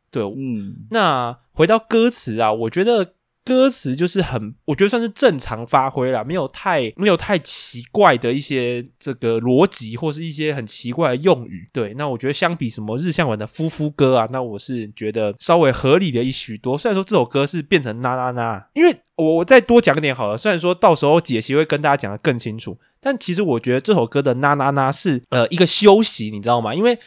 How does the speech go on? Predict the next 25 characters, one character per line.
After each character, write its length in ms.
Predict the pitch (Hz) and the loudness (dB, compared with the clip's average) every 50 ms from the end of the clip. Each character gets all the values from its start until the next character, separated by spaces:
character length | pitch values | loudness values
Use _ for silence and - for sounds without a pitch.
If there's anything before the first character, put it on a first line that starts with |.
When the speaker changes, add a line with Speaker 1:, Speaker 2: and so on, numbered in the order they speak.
| _ _ - | _ _ 4
Speaker 1:
这 100 | - 208 | 6 6
首 100 | 139 131 | 6 6
歌 300 | - 160 160 165 160 - | 6 6 6 6 4 0
在 400 | - - 220 180 151 135 127 - _ | -2 2 4 4 4 4 2 -2 _
副 240 | - - 254 190 147 | 0 2 4 4 4
歌 240 | - 156 147 143 | 6 6 6 6
还 120 | 139 - 131 | 6 4 4
在， 160 | 156 180 175 - - | 4 4 2 2 2
或 120 | - 220 196 185 | 4 6 6 6
是 80 | 196 | 4
主 260 | 170 - - 143 104 | 0 0 0 0 0
歌， 320 | 98 - 131 127 123 123 123 - - _ _ | 0 2 4 6 6 4 4 0 -10 _ _
他 120 | - - - | 0 2 4
们 160 | 175 165 143 | 4 4 4
的， 320 | 139 131 117 110 107 107 - - - _ _ _ - | 6 6 6 6 4 0 -4 -10 -20 _ _ _ -2
呃， 300 | 127 117 107 101 98 98 | 0 0 2 0 -2 -4
整 240 | - - 135 113 107 107 | 0 0 2 2 2 2
个， 380 | - 117 107 101 98 - - _ | 2 2 2 2 2 -2 -4 _
呃， 180 | - 123 107 101 | -8 -8 -6 -2
情 300 | - - - 131 127 160 | 0 2 2 2 2 0
绪 160 | - 233 196 | 0 0 0
是 80 | 160 165 | 0 2
高 240 | - - 156 147 160 | 4 8 10 10 10
昂 220 | 156 - - 98 | 10 8 6 2
的。 200 | 92 98 87 - | -8 -8 -8 -8